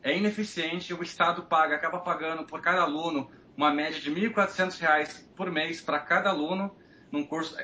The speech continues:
ou seja, é uma universidade ineficiente. Os professores não são tão comprometidos assim quanto se pensa.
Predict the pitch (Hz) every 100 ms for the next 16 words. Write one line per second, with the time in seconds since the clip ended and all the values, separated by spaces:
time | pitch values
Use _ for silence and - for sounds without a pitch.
0 | 143 156 170 151 139 151 190 190 180 -
1 | 143 165 214 214 - 165 156 165 180 -
2 | - - - - 143 185 190 196 185 180
3 | 175 214 - 202 202 196 190 185 180 170
4 | - 170 - 143 135 - 151 156 147 -
5 | 131 123 139 147 151